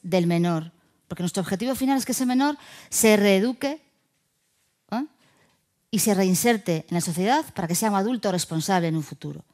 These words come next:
Ese es el objetivo de la justicia juvenil, ¿eh? Que ese adolescente, ¿eh? cuando llegue a los dieciocho años, esté reeducado y sea un adulto responsable, integrado en la sociedad. Eh, por tanto, todas las medidas que se adopten tienen en cuenta siempre ese interés del menor,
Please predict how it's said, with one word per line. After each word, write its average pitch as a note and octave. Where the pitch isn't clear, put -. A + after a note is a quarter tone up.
Ese G#3+
es A#3+
el B3
objetivo F#3+
de E3+
la E3
justicia D#3
juvenil, D3
¿eh? C#4
Que G3+
ese F#3
adolescente, C#4+
¿eh? C4
cuando F#3
llegue A3+
a B3
los A#3
dieciocho A3+
años, C4
esté G#3+
reeducado G3
y F#3+
sea G#3+
un G3+
adulto A3+
responsable, D#3
integrado F3
en F#3
la F3
sociedad. C#3+
Eh, -
por G#3+
tanto, C4+
todas C#4
las C#4
medidas C#4+
que B3
se C4
adopten C4
tienen C4+
en B3+
cuenta B3+
siempre C4
ese B3+
interés G3
del F3
menor, D#3